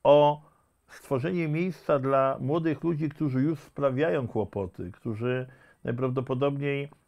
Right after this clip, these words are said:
bez pomocy będą w tych kłopotach uwikłani coraz bardziej. Czyli taka coś, co jeszcze nie jest jakąś terapią, ale już nie jest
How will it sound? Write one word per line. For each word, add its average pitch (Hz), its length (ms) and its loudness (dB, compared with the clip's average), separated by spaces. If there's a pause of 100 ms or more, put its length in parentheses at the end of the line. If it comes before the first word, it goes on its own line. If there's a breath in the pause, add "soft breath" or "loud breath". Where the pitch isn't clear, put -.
(100)
bez 131 240 -2
pomocy 135 540 -2
będą 131 380 -2
w 127 60 -10
tych 135 160 -6
kłopotach 135 680 -2
uwikłani 127 520 -4
coraz 127 260 -4
bardziej. 120 680 -4 (520 soft breath)
Czyli 131 300 -4
taka 139 540 -2 (200)
coś, 170 300 -2
co 170 140 -4
jeszcze 151 640 -4
nie 143 180 -4
jest 190 300 -4
jakąś 131 340 -6
terapią, 151 540 -2
ale 143 180 2
już 131 220 -4
nie 165 100 -4
jest 170 220 -2